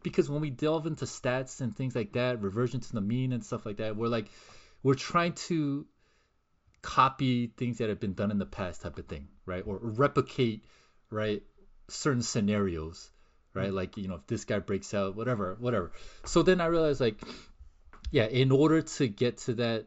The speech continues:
Speaker 1: level of awareness, like, yeah, you have to fuck up. <laughs> You have to make the mistakes, right? So that you learn and things like that. And so, you know,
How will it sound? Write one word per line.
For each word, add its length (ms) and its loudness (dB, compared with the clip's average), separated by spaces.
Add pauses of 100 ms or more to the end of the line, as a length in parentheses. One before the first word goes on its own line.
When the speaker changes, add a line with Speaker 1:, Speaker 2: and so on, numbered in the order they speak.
Speaker 1:
level 440 -2
of 120 -4
awareness, 720 -2 (180)
like, 180 -10 (600)
yeah, 200 -2 (500)
you 160 -4
have 240 -4
to 80 -4
fuck 320 -8
up. 260 -10
<laughs> 60 -6 (440)
You 100 -2
have 240 2
to 80 -4
make 240 2
the 60 -10
mistakes, 520 -8
right? 200 -2
So 160 -6
that 260 -6
you 140 -8
learn 480 -6
and 120 -10
things 220 -4
like 140 -6
that. 160 -4
And 160 -6
so, 340 4 (680)
you 80 2
know, 220 6